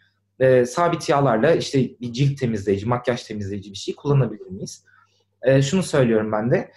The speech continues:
Tatlı badem yağı ve jojoba bu anlamda çok başarılı. Biliyorsunuz makyaj pamukları var, e, kadınların kullandığı. Diyorum ki birkaç damla damlattıktan sonra makyajınızı onunla temizleyebilirsiniz.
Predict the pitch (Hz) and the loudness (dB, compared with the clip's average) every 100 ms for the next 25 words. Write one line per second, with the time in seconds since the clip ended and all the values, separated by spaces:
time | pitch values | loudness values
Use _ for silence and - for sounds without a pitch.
0 | _ _ _ - 160 - 170 160 160 143 | _ _ _ -6 -4 0 0 2 2 2
1 | 120 127 131 147 147 139 151 143 120 135 | 4 4 2 0 2 2 2 2 0 -2
2 | 160 147 - 107 107 95 107 127 110 113 | -2 -4 -6 -8 -6 -6 -4 -2 -2 -6
3 | 107 120 - 110 - 117 110 104 90 98 | -6 -8 -6 -12 -10 -12 -8 -6 -4 -6
4 | 135 _ _ _ 254 220 _ _ - 104 | -8 _ _ _ -20 -20 _ _ -2 0
5 | 98 98 104 107 101 101 147 104 104 165 | 2 0 -4 -2 -4 -4 -2 -2 0 -4
6 | - - _ - 196 165 - 135 160 139 | -6 -20 _ -2 0 2 0 -4 0 0
7 | 135 117 117 135 135 123 - - 113 123 | 0 0 0 2 2 2 -4 -6 -4 -4
8 | 127 156 147 127 113 113 110 127 123 104 | -2 0 0 -2 -2 -2 -2 0 0 0
9 | 143 160 165 156 147 - - 160 - | -4 -2 0 0 -2 -10 -8 -8 -8